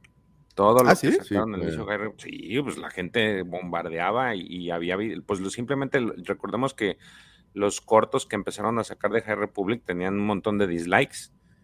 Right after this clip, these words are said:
Speaker 1: La gente
Speaker 2: Sí.
Speaker 1: le, le, y, y, pero ya te ponías a ver la, el, hasta los comentarios y eran comentarios de, este, incendiarios específicamente a Katy y a,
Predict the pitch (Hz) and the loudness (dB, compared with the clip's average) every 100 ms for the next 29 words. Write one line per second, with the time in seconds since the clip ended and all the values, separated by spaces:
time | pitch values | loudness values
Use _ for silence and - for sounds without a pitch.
0 | _ _ _ _ 87 82 - 82 98 110 | _ _ _ _ -4 -4 -2 -2 2 2
1 | 95 82 87 80 - 107 98 104 - 101 | 2 0 -4 -6 -6 -4 -4 -2 6 8
2 | 98 92 110 - 123 113 98 107 120 123 | 10 8 8 6 4 2 2 2 2 2
3 | 101 98 107 110 104 82 87 - - 92 | 4 4 2 0 0 -2 -8 -10 -10 -6
4 | 90 - 90 85 82 92 92 131 104 90 | -6 -8 -10 -8 -4 -2 0 0 2 0
5 | 113 - 107 87 82 85 90 104 110 107 | -2 -6 -8 -6 -2 0 2 4 4 4
6 | 95 87 92 87 85 85 85 73 87 82 | 2 0 -4 -10 -2 0 0 -2 -4 -4
7 | - _ 87 87 90 90 - 90 85 82 | -10 _ -10 -10 -8 -10 -8 -10 -2 0
8 | 104 139 147 - 69 65 - - 85 85 | 4 2 2 -8 -18 -16 -14 -10 -10 -10
9 | 123 - 101 92 98 113 - 98 - 131 | -8 0 0 0 0 0 4 4 2 -6
10 | 131 95 82 78 76 | -2 0 2 0 -2